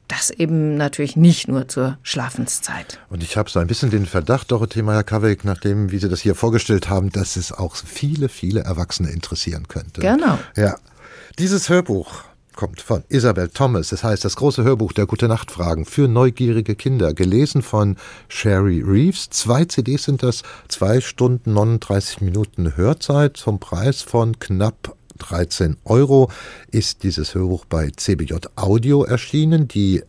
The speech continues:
Speaker 2: Altersempfehlungen, wir haben sie schon genannt, hier ab fünf Jahren. Ja, und wie die allermeisten Hörbücher gibt es auch dieses Hörbuch natürlich auch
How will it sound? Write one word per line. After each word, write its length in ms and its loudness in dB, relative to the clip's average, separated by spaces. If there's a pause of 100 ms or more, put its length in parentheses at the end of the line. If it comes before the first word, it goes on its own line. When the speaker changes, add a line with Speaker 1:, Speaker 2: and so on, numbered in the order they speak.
Speaker 2:
Altersempfehlungen, 800 2
wir 120 2
haben 120 2
sie 80 -4
schon 180 -4
genannt, 360 2
hier 340 -2
ab 160 -4
fünf 420 0
Jahren. 420 4 (580)
Ja, 140 6
und 180 0
wie 60 0
die 120 2
allermeisten 640 4
Hörbücher 380 0
gibt 220 -6
es 120 -10
auch 100 -4
dieses 680 -2
Hörbuch 300 -2
natürlich 540 -2
auch 400 -4